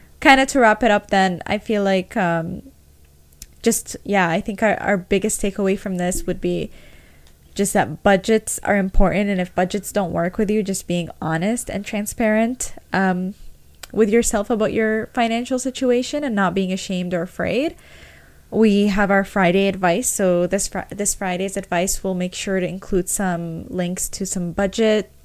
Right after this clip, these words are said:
um, tips, uh, the five, like, uh, Dave Ramsey's steps to financial freedom, and also, like, we'll put it in, like, almost like a little, little blog style post, um, and give you guys access to an Excel sheet for a budget.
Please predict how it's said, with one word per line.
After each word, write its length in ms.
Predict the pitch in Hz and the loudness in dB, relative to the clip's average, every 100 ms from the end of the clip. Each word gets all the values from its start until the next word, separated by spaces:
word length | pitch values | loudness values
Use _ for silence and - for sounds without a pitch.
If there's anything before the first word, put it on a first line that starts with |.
| - | -4
um, 480 | 185 180 165 165 208 - | 0 2 0 -4 -10 0
tips, 400 | - - - - - - - - - | 2 2 -2 -10 -18 -20 -20 -18 -4
uh, 240 | 185 180 | 0 2
the 100 | 180 | 0
five, 440 | - 202 185 196 - | -2 2 2 2 -2
like, 240 | 180 180 - - - - | -2 -2 -6 -20 -16 -4
uh, 160 | 180 180 | -2 2
Dave 260 | 202 190 | 0 2
Ramsey's 480 | 185 170 180 196 190 | 0 0 0 -2 2
steps 400 | - - 175 - | 2 2 -4 -2
to 80 | - | -4
financial 540 | 196 180 170 185 196 | -2 -2 -4 -4 -6
freedom, 500 | 190 - 170 190 254 | -6 -4 -2 0 -2
and 240 | 240 190 170 | -2 -4 -2
also, 640 | 165 185 - 185 180 196 - | -4 -4 0 2 2 -2 -2
like, 160 | 190 | 0
we'll 80 | 190 | 0
put 160 | 190 190 | 0 0
it 140 | 196 | 0
in, 80 | 185 | 0
like, 180 | 180 - | -4 -4
almost 320 | 180 175 196 | -8 -6 -6
like 140 | 190 180 | -6 -6
a 40 | |
little, 260 | 170 180 175 | -4 -4 -4
little 380 | 196 214 214 208 | -2 0 0 0
blog 340 | 196 170 190 | 0 -2 -2
style 260 | - 220 240 | 2 4 8
post, 480 | - 302 370 - - - - - - - | 8 8 6 0 -2 -16 -20 -20 -20 -4
um, 300 | 180 180 175 | 0 2 2
and 180 | 190 190 | 0 0
give 120 | 190 | 0
you 60 | 196 | 0
guys 200 | 185 190 | 0 0
access 460 | - 190 - - | -2 -4 -4 -6
to 160 | - 202 | -6 -4
an 120 | 185 - | -6 -6
Excel 340 | - - 180 | -8 -6 -4
sheet 280 | 180 - 185 | -4 -6 -8
for 180 | - 185 | -4 -6
a 60 | |
budget. 520 | 180 196 - 302 349 | -2 -4 2 2 2